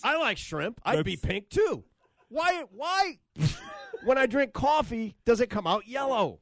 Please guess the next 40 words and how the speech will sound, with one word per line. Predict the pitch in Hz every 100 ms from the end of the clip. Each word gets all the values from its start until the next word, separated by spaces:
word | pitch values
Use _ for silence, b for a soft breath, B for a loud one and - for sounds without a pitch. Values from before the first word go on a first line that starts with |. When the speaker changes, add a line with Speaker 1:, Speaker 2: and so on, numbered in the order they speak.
| _ 139
Speaker 2:
I, | 165 160
that's | 151 143
a | 147
great | 127 175 -
question, | 160 127 - 98 92
Rick. | 127 -
These | 226 170
answers | 190 185 185 170
and | 170 170 160 156
more | 147 170 165 143
will | 147
not | 151 160 147
be | 143
answered | 135 123 117
today, | 104 98 87
probably. | 110 82 78
Speaker 1:
Thank | - -
you. | 247
Speaker 2:
Uh, | 175 170 165
presidential | 131 262 175 214 190 190
shoes | 160 202 220 165
are | 180
in | 170
the | 165
news, | 170 180 160
and | 175 190 185 175
the |
Virginia | 160 143 170 165
Zoo | 135 131 175 156 131 B B
has | 131 131
a |
caution | 127 131 123 123 113
for | 117 113
you. | 110
I'll | 110
let | 98
you | 110
know |
about | 104 101 98
that. | 123